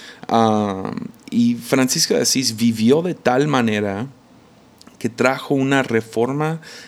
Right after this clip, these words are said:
espiritual y eclesiástica. Eclesiástica es una palabra grande para iglesia. Ah, vivió esta vida, vivió de tal manera que trajo una reforma. Ah, como cristianos hoy en día, ah, después de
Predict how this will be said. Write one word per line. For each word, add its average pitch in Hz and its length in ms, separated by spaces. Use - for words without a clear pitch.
espiritual 117 960
y 123 220
eclesiástica. 110 1000
Eclesiástica 110 720
es 107 100
una 104 160
palabra 98 500
grande 101 440
para 98 380
iglesia. 101 720
Ah, 104 140
vivió 117 360
esta 135 260
vida, 110 400
vivió 117 400
de 151 60
tal 131 200
manera 110 460
que - 100
trajo 131 360
una 131 220
reforma. 113 720
Ah, - 380
como 127 220
cristianos 127 640
hoy 117 120
en 110 160
día, 104 460
ah, 101 320
después 107 340
de 107 480